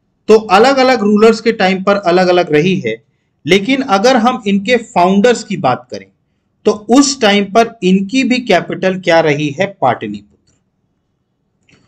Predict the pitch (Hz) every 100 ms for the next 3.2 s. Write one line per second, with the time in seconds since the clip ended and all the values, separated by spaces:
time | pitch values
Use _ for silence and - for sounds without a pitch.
0 | _ _ 131 147 214 175 131 139 165 190
1 | 208 208 208 202 220 220 180 175 190 196
2 | 190 196 185 185 214 214 143 143 175 180
3 | 196